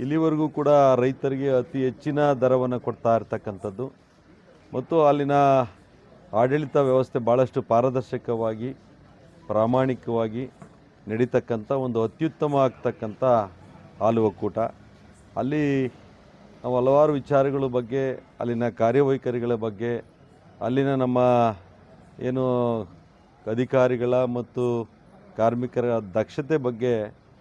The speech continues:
ವಿಚಾರಗಳ ಬಗ್ಗೆ ನಾವು ಅಧ್ಯಯನ ಮಾಡೋದಕ್ಕೆ ಇವತ್ತು ನಮ್ಮ ಏನು ಕಾರ್ಯದರ್ಶಿಗಳು ಕೂಡ ನಾವೆಲ್ಲರೂ ಹೊರಟಿದ್ದೀವಿ. ಜೊತೆಯಲ್ಲಿ ಅಲ್ಲಿ ಹಲವಾರು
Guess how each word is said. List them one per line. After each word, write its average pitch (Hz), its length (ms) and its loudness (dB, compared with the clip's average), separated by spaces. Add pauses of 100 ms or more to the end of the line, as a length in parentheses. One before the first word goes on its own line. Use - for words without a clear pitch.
(220)
ವಿಚಾರಗಳ 117 420 -2
ಬಗ್ಗೆ 110 300 -6
ನಾವು 107 320 -4
ಅಧ್ಯಯನ 120 440 0
ಮಾಡೋದಕ್ಕೆ 110 560 -6 (600)
ಇವತ್ತು 104 220 -12
ನಮ್ಮ 110 540 -4 (720)
ಏನು 107 180 -10
ಕಾರ್ಯದರ್ಶಿಗಳು 107 600 -2
ಕೂಡ 101 200 -12
ನಾವೆಲ್ಲರೂ 101 460 -6
ಹೊರಟಿದ್ದೀವಿ. 104 640 -4 (720)
ಜೊತೆಯಲ್ಲಿ 139 500 -2
ಅಲ್ಲಿ 139 280 2
ಹಲವಾರು 135 760 4